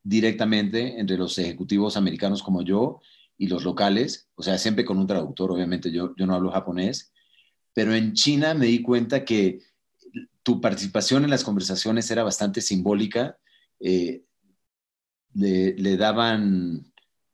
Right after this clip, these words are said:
eh, bastante peso a la reunión, pero jamás realmente entrabas en la negociación como en, en detalle tú directamente, se entendía más entre chinos. Eh, y yo, yo creo que con el tiempo eso va a cambiar,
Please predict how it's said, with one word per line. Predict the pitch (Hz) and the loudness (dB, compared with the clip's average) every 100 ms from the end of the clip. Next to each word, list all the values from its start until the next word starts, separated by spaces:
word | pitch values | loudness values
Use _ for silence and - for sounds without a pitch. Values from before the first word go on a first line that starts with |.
| _ | _
eh, | 117 98 87 82 - | -2 0 0 -2 -8
bastante | - 98 127 113 107 113 | -6 -4 -2 0 0 0
peso | 104 - 117 - 120 | -2 0 0 2 2
a | |
la | 117 | 2
reunión, | 95 90 95 101 104 131 131 | 0 0 2 4 2 0 -2
pero | 113 | -4
jamás | 95 113 120 135 131 | -2 0 2 2 4
realmente | 135 127 127 131 | 4 4 2 2
entrabas | 120 104 107 110 107 | 0 2 2 2 2
en | 101 92 | 0 -2
la | 87 | -2
negociación | 90 87 87 92 - 104 101 98 - - | -6 -6 -4 -2 0 2 2 -2 -10 -6
como | - 101 | -2 0
en, | 92 90 95 | 2 0 0
en | 92 | 0
detalle | 92 110 101 104 | 0 0 0 0
tú | 107 | 0
directamente, | 104 101 95 98 95 85 | 2 2 2 2 2 2
se | - 101 | -2 0
entendía | 95 98 110 123 | 2 4 4 4
más | 120 113 | 2 -2
entre | 110 92 85 | -4 -6 -4
chinos. | 98 82 69 - _ _ _ _ _ | -2 -2 -6 -16 _ _ _ _ _
Eh, | 85 87 87 85 - - | -6 -2 -2 -2 -4 -4
y | 98 95 95 90 - | 2 4 4 2 -4
yo, | 107 104 | -6 -4
yo | 110 123 | 0 2
creo | 135 | 4
que | 123 | 4
con | 120 98 | 2 0
el | 90 | 0
tiempo | 107 104 | 0 0
eso | 104 110 104 98 | -2 -2 -2 -2
va | 98 | -2
a | |
cambiar, | - 101 98 92 104 139 | 0 2 4 2 0 -6